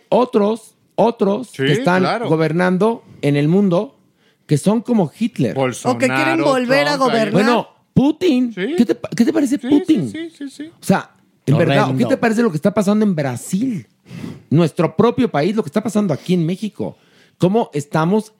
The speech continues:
Speaker 1: divididos, polarizados, odiándonos. Este, y, y lo peor del caso, políticos vendidos, asquerosos que tenemos en este país,
Speaker 3: Pero mira,
Speaker 1: que
Speaker 3: de
Speaker 1: se traicionan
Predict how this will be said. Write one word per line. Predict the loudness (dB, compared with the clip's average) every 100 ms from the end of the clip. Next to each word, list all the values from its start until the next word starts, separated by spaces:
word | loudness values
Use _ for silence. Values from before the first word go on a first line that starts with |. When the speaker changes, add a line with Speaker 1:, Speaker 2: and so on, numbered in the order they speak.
| _
Speaker 1:
divididos, | -4 -2 -2 -4 -2 -2 -2 -2 -4 -8 _ _
polarizados, | -4 -2 -2 -2 -4 -6 -6 -2 -2 0 -2 -6 _ _ _
odiándonos. | -2 -2 -2 -4 -2 -2 0 0 0 0 -2 -6 -14 _ _ _ -4
Este, | -2 -4 -4 -2 0 -2 _ _ _ _ _ -20 -20 _ -20 -20 -20
y, | -20
y | -10 -2
lo | -2 0
peor | 0 2 2 2
del | 0 -2
caso, | -4 -4
políticos | -2 0 0 -2 0 0 -2 -10 -14 -14 -14 _ -8
vendidos, | -2 0 0 0 -2 0 0 0 -2 -4
asquerosos | -10 -10 -8 -4 0 0 0 -4 -6
que | -6
tenemos | -2 -2 -2 -2
en |
este | -4 -2 -4
país, | -4 -8 -2 -2 -2 -4
Speaker 3:
Pero | -4
mira, | -4 0
Speaker 1:
que | 0
Speaker 3:
de |
Speaker 1:
se | 0
traicionan | -2 -2 0 0 -4 -2 0 2 0 -2